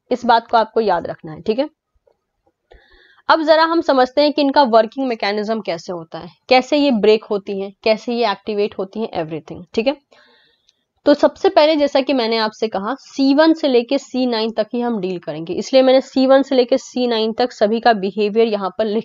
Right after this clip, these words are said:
के रखा है। जैसे कि अगर देखा जाए तो जो वर्किंग मैकेनिज्म है कॉम्प्लीमेंट प्रोटीन्स का, देखा ये जाता है कि इनके एक्टिवेशन के लिए इनका फ्रेगमेंटेशन होना जरूरी है, but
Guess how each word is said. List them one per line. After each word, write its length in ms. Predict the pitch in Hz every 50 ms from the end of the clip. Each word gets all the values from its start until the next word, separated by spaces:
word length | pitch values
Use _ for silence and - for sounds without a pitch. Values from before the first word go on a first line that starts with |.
| - -
के 60 | -
रखा 300 | - - - - - 175
है। 60 | 165 - 185 - _ _ _ _ _ _ _ _ _ _ _
जैसे 220 | 240 254 247 330
कि 80 | 294 330
अगर 200 | 320 311 330 330
देखा 300 | 254 254 254 247 294 285
जाए 180 | 254 254 254 254
तो 120 | - 294
जो 140 | 254 277 277
वर्किंग 360 | 240 233 226 226 - 285 285
मैकेनिज्म 540 | 277 269 262 233 214 226 226 233 240 233 240
है 60 | 247 240
कॉम्प्लीमेंट 520 | - 208 196 190 - 208 214 214 214 196 -
प्रोटीन्स 400 | 202 190 196 214 214 208 - -
का, 220 | - 190 202 240 240 _ _ _ _ -
देखा 280 | 202 220 226 - - 285
ये 140 | 277 277
जाता 240 | 262 262 240 240 233
है 60 | 240
कि 100 | 240 269
इनके 200 | 247 240 233 262
एक्टिवेशन 640 | 233 214 214 - - 240 226 226 240 226 - 269 269
के 140 | 254 - 240
लिए 120 | 233 240
इनका 220 | 247 240 240 254 254
फ्रेगमेंटेशन 800 | - _ - 208 208 214 226 240 247 240 - 220 226 - 233 226
होना 280 | 220 208 202 202 208 214
जरूरी 400 | 190 190 185 185 190 196 202 196
है, 120 | 175 156 151 - _ _ _ - _ _ _ _ _
but 180 | - 214 214